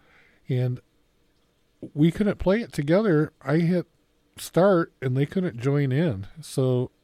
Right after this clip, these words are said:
I don't even know who makes this game, but y-, you guys really should add an option to where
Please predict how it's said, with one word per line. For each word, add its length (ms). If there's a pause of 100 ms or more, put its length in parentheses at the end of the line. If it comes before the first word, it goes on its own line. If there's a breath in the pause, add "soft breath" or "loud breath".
(680)
I 80
don't 140
even 160
know 100
who 100
makes 360
this 200
game, 300
but 200 (120)
y-, 140
you 160
guys 320
really 220
should 320
add 460 (600 soft breath)
an 140
option 640 (800 soft breath)
to 120
where 400